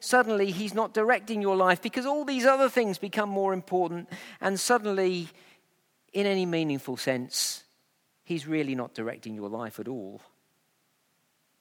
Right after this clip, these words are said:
And certainly you don't long to be with him anymore because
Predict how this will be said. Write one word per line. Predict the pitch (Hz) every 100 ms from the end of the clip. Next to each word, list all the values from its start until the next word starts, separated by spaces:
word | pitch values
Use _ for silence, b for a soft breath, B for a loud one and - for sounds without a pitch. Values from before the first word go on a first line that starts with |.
| _ 143
And | 143
certainly | - 233 240
you | 165
don't | 165 135
long | 143 139
to | 107
be | - 151
with | 180 127
him | 101 92
anymore | 95 95 117 151
because | 185 - 208 180 -